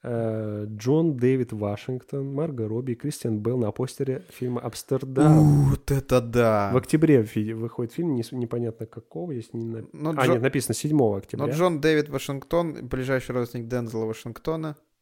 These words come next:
Speaker 1: Какой же крутой Кристиан Бейл.
Speaker 2: Кристиан Бейл просто незаменим.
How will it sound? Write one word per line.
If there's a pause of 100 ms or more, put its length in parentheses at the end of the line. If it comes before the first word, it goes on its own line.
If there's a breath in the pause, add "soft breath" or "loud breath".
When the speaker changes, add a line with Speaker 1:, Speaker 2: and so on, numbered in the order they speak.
(160)
Speaker 1:
Какой
же
крутой (760)
Кристиан
Бейл.
Speaker 2:
Кристиан
Бейл
просто
незаменим.